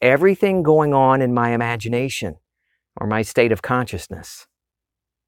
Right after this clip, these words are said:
I think we all notice times when we might see an old friend, someone calls us or we see them at a restaurant, and we tell them, "You know what? I was just thinking about you last night.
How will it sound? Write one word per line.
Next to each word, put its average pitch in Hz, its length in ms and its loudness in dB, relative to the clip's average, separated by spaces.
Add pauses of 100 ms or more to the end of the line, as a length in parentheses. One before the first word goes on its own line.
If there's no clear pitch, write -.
(140)
I 175 80 2
think 330 160 -4
we 156 140 4
all 131 140 6
notice 156 520 4
times 117 460 0
when 104 300 -2 (640)
we 135 140 0
might 151 220 2
see 165 220 6
an 156 60 6
old 160 200 4
friend, 110 480 -2
someone 123 540 0 (240)
calls 135 380 4
us 151 200 2
or 110 60 2
we 107 120 0
see 135 240 0
them 127 320 0 (100)
at 117 120 2
a 123 40 4
restaurant, 113 640 2 (800)
and 139 200 2
we 143 100 4
tell 143 240 4
them, 135 220 4
"You 143 60 2
know 175 120 6
what? 175 340 4
I 151 100 4
was 151 200 2
just 175 300 2
thinking 185 340 2
about 120 280 4
you 131 120 -2
last 131 320 0
night. 143 380 -4